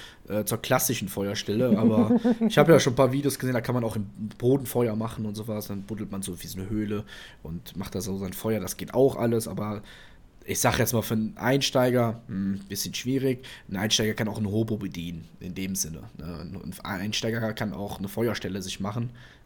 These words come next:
Speaker 1: aber denkt immer dran, der logische Menschenverstand muss schon ein bisschen mitspielen. Guckt, äh, in die Umgebung, baut, macht es nicht vor eurem Zelt, vor eurer Hängematte. Funkenflug ist da schon,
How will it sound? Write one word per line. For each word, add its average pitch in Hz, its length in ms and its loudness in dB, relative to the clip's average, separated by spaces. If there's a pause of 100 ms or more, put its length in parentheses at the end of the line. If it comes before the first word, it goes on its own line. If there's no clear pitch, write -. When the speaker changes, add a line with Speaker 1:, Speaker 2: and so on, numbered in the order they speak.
Speaker 1:
aber 95 340 -6 (220)
denkt 110 180 -4
immer 107 160 0
dran, 104 340 -6 (520)
der 90 100 -8
logische 101 360 -4
Menschenverstand 95 680 -6
muss 110 140 -8
schon 92 100 -8
ein - 20 -8
bisschen 92 240 -6
mitspielen. - 460 -8 (540)
Guckt, 120 240 -6
äh, 101 420 -4
in 101 100 -4
die 98 60 -6
Umgebung, 117 680 2
baut, 117 260 4
macht - 280 -4
es - 140 -6
nicht - 260 -6
vor - 440 -6
eurem 95 300 -6
Zelt, 110 400 0
vor 104 140 -4
eurer 101 180 -2
Hängematte. 110 560 -2 (420)
Funkenflug 104 720 -6
ist - 240 -4
da 98 160 -4
schon, 98 420 -2